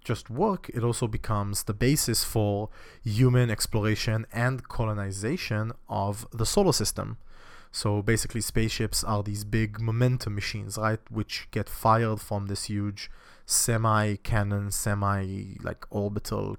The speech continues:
catapult sort of device. And that enables them to describe these long arcs through the solar system and through, you know, mathematics and, um, geometry and stuff like that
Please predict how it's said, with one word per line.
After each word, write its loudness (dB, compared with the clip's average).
catapult 0
sort -4
of -8
device. -4
And 2
that 8
enables 6
them 2
to -10
describe 2
these -6
long 2
arcs 0
through -2
the 0
solar 2
system 0
and -2
through, -4
you -8
know, -6
mathematics -2
and, -6
um, -6
geometry -4
and -6
stuff -2
like -2
that 6